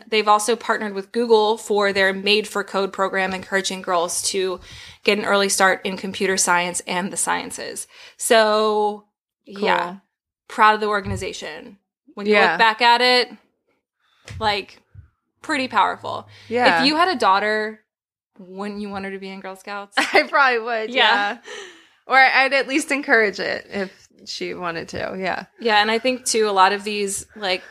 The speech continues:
Speaker 1: badges, I mean, they sound really corny, but they basically have prompts and activities and projects for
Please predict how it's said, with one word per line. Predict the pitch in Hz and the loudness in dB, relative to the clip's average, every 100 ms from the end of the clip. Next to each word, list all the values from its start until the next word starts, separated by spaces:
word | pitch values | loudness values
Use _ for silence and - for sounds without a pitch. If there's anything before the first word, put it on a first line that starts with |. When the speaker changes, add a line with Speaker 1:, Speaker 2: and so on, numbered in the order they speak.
| - | 0
Speaker 1:
badges, | 185 185 190 226 247 247 226 - 220 | 4 4 4 4 4 4 0 -2 -2
I | |
mean, | 214 | -4
they | 208 208 | -4 -2
sound | 214 214 | 0 0
really | 233 214 | 0 -2
corny, | - 196 202 226 240 | -4 -8 -4 0 0
but | 220 196 | 0 0
they | 208 | 2
basically | 214 233 277 269 247 | 4 4 0 0 2
have | 202 - | 0 -4
prompts | - 185 208 - | -2 0 0 -4
and | 202 196 190 - | -8 -10 -14 -8
activities | 190 - - 196 214 247 233 | -8 -6 -6 -4 -4 -4 -4
and | 208 | -8
projects | - 196 190 202 202 - | 0 2 2 -2 -4 -6
for | 220 208 190 185 185 | -2 2 4 4 2